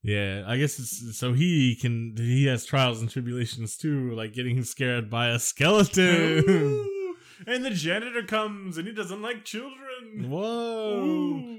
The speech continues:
Speaker 1: And there's a storm outside, like the nothing. Uh, there's a lot of, um, real wishy-washy philosophy in,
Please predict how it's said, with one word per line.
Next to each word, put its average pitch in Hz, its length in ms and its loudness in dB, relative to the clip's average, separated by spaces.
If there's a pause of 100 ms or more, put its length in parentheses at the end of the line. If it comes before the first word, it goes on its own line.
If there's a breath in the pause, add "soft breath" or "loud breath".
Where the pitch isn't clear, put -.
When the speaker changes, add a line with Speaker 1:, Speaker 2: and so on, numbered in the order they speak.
(100)
Speaker 1:
And - 20 -6
there's 175 260 -2
a 175 60 -4
storm 202 420 -2
outside, 139 480 0
like 143 220 -2
the 175 100 -4
nothing. 131 880 -4 (380)
Uh, 110 180 -4
there's 135 220 0
a 170 80 -2
lot 185 180 4
of, 160 160 0
um, 104 600 -2
real 143 280 2
wishy-washy 117 720 2
philosophy 127 880 -6
in, 123 400 -10